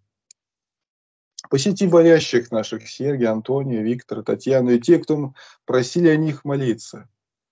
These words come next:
Даруй истинное крещение, Ляйсан и Риме, дабы они получали имен-,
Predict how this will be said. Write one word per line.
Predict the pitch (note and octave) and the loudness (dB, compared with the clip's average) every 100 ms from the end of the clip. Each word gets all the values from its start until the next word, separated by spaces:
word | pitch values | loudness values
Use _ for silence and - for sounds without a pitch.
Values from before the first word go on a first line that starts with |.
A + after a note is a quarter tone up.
| _ _ _ _ _ _ _ B2 | _ _ _ _ _ _ _ 0
Даруй | C3 C#3 D3 | 2 4 0
истинное | C#3 B2 B2 | -2 -4 -4
крещение, | A#2 A2+ - - C3+ C3 A2 G#2 | -2 -4 -4 -6 -6 -6 -6 -6
Ляйсан | A2 G#2 - C3+ C3+ A2 B2 _ _ _ _ _ _ _ _ _ _ - | -6 -6 -6 -4 -4 -4 -10 _ _ _ _ _ _ _ _ _ _ -10
и | A2 | -6
Риме, | - A2+ C3+ A#2 G#2 - _ _ | -2 0 2 0 -2 -10 _ _
дабы | - B2 C#3+ | -2 0 2
они | D3+ | 2
получали | D3 D3 D3 C#3+ D3+ D#3 | 0 0 0 0 2 2
имен-, | - F3+ F3 E3 E3 | 0 2 2 2 -2